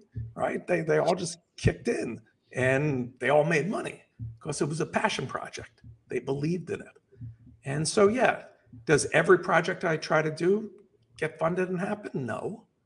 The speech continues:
But you learn to embrace your mistakes. Because when you fail, you don't end up where you started. You either earn or you learn, but either way, it propels you forward to success.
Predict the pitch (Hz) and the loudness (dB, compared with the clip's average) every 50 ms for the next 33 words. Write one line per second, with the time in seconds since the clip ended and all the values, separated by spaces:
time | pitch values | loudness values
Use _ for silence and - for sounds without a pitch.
0 | - - - - - - - - - - - - - - _ _ - - - - | -18 -18 -18 -16 -14 -14 -14 -14 -14 -14 -14 -14 -14 -16 _ _ -18 -10 -6 -4
1 | 180 175 175 185 190 185 180 190 185 190 185 - 196 180 170 170 165 165 165 165 | -4 -4 -2 -2 0 0 2 2 0 0 0 0 -2 -2 0 0 0 0 0 0
2 | - - 175 160 - - - 202 185 151 - - - - - - _ - - 113 | -2 -4 -4 -4 -4 -4 -4 -2 -2 -2 -2 -6 -10 -18 -18 -18 _ -18 -16 -16
3 | - - _ _ _ - - - - _ _ _ _ _ - 165 - - 202 - | -16 -18 _ _ _ -20 -20 -20 -20 _ _ _ _ _ -14 -4 0 0 0 0
4 | - 202 196 202 196 185 - - - - 220 233 254 247 220 196 165 143 135 135 | 0 0 2 2 0 0 -2 -8 -8 -4 -2 0 2 2 2 2 0 0 -2 0
5 | 180 185 190 196 190 190 180 175 170 - 175 156 135 131 147 - - - 113 113 | 0 2 2 2 0 0 -2 -2 -4 -2 -2 -2 -2 -2 -4 -6 -4 -2 -2 -2
6 | 113 101 - - - - - _ _ _ _ - - - - - - - - - | -2 -4 -8 -14 -18 -20 -20 _ _ _ _ -20 -20 -20 -20 -16 -12 -12 -12 -12
7 | - _ - - 147 147 - - - 180 180 160 170 143 - - - 123 127 143 | -14 _ -14 -8 -8 -6 -6 -4 -2 0 2 2 2 2 0 -2 -4 -2 0 0
8 | 160 175 185 190 190 185 - 135 147 139 135 139 135 131 139 139 151 139 123 123 | 0 0 0 0 -2 -2 -2 -2 -2 0 0 0 0 0 0 -2 -2 -2 -4 -4
9 | 135 - - - 165 190 196 170 165 170 165 156 139 - - - - - - 156 | -6 -8 -6 -4 -4 -2 -2 0 0 0 -2 -2 -4 -6 -8 -14 -14 -10 -8 -6
10 | 147 139 127 127 127 123 123 - - - 101 92 - - - - - - - - | -4 -4 -4 -4 -6 -8 -8 -8 -6 -6 -4 -4 -6 -6 -8 -10 -12 -12 -10 -10
11 | - - - - 113 - - | -10 -10 -10 -10 -14 -16 -18